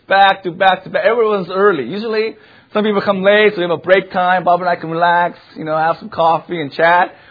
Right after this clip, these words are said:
But they were all just right <laughs> there, right? So no break for us. We were amazed to find that I think at least three, they were saved by their mom.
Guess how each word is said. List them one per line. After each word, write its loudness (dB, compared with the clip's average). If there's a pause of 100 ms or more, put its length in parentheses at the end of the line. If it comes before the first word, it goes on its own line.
But -6
they 2
were 4
all 2
just -4
right 2
<laughs> -
there, 4
right? -6
So -2
no 6
break 4
for 0
us. 2 (1120)
We -6
were 4
amazed -2
to -6
find -10
that -8
I -20
think -8
at -4
least -4
three, -8 (960)
they -4
were -4
saved -6 (500)
by -8
their -8
mom. -10